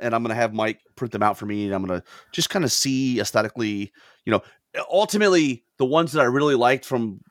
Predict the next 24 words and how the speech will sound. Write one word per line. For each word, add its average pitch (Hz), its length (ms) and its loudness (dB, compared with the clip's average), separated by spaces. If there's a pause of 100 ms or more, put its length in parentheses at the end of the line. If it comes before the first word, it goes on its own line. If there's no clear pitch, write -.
the, 117 60 -6
some - 260 -2
of 113 60 0
the 104 40 -6
suggestions 113 420 0
were 113 60 -2
ones 120 200 -4
that 123 60 -6
had, 120 140 -2
like, 107 220 -2
a, 92 160 -6 (380)
a 107 60 -4
Moroccan 113 680 2
theme, 156 320 2
sort 160 240 2
of. 156 80 0 (180)
Like, 143 260 0
nothing 247 320 2
was 165 160 2
really 151 380 2
exactly 131 560 0
what 131 160 2
I 131 60 4
wanted. 139 420 0